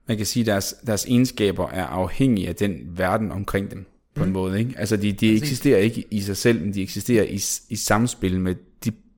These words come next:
Speaker 1: personer, eller andre elementer, eller hvad der nu kunne være
Speaker 2: Mm.
Speaker 1: omkring dem, der inter-, interagerer med dem.
Speaker 2: Altså, og, og der er jo nogen, altså,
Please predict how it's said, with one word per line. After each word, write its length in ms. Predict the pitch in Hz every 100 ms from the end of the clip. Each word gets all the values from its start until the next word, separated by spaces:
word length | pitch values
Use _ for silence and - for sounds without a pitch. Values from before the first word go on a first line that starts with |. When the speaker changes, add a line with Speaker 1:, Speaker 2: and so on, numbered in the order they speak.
| _ - 117 110
Speaker 1:
personer, 440 | 104 - 120 92 90
eller 580 | - 82 80 78 71 - - _ _ _ -
andre 420 | 104 131 107 92 - _ _ - - _ _ _ _ 123
elementer, 500 | 107 104 101 101 101
eller 160 | 95 95
hvad 160 | 92 101
der 100 | 98
nu 100 | 107
kunne 180 | 101
være 300 | 95 95 101 104 -
Speaker 2:
Mm. 60 | 117
Speaker 1:
omkring 340 | 107 113 107
dem, 160 | 92 92 -
der 120 | 90
inter-, 300 | 87 95 85
interagerer 420 | - 98 92 101 87
med 140 | 90
dem. 120 | - - _ _ _
Speaker 2:
Altså, 180 | 123 120 -
og, 380 | 120 - - -
og 60 |
der 60 | 127
er 40 | 123
jo 60 |
nogen, 380 | 131 165 185 - -
altså, 180 | 139